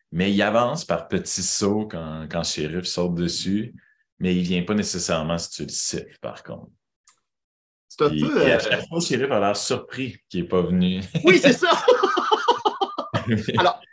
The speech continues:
Speaker 2: il est le seul surpris parce qu'évidemment, nous, les lecteurs, lectrices, on, on se
Speaker 1: Ouais.
Speaker 2: bidonne à chaque fois. On le
Speaker 1: Mhm.
Speaker 2: sait là, que
Speaker 1: Ouais.
Speaker 2: c'est peine perdue.
Speaker 1: Mhm.
Speaker 2: Mais en fait,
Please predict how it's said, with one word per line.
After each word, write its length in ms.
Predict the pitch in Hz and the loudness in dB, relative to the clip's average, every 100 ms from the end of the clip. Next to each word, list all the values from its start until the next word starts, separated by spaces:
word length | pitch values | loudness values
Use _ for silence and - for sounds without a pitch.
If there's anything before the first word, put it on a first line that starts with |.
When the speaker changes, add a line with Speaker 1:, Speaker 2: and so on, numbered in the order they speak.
| _ | _
Speaker 2:
il 160 | 190 180 | 0 4
est 80 | 247 | 4
le 60 | |
seul 240 | 190 262 247 | 4 4 4
surpris 320 | 208 - 262 | 4 2 0
parce 140 | - - | 0 -4
qu'évidemment, 400 | 190 175 233 196 | -2 2 2 2
nous, 160 | 220 | 0
les 100 | 175 | -2
lecteurs, 300 | 143 139 175 | -2 -2 -4
lectrices, 480 | 139 135 - 208 - | -6 -10 -12 -14 -8
on, 240 | 127 113 117 | -6 -6 -6
on 40 | |
se 100 | 131 | -2
Speaker 1:
Ouais. 60 | 202 | 2
Speaker 2:
bidonne 240 | 165 156 | 4 4
à 60 | 120 | 4
chaque 200 | - - | -4 -10
fois. 300 | 185 175 123 | -4 0 2
On 60 | 131 | 0
le 100 | 202 | 0
Speaker 1:
Mhm. 60 | |
Speaker 2:
sait 240 | 202 214 170 | 0 0 4
là, 140 | 135 | 2
que 120 | 135 | 2
Speaker 1:
Ouais. 80 | 127 | -2
Speaker 2:
c'est 180 | - 135 | -2 -4
peine 280 | 143 131 127 | 0 0 0
perdue. 500 | 127 143 135 185 95 | -2 -2 -10 -12 -10
Speaker 1:
Mhm. 140 | 90 92 - 120 | -10 -10 -6 0
Speaker 2:
Mais 100 | 135 | 2
en 140 | 135 | 4
fait, 380 | - 220 165 | 4 2 2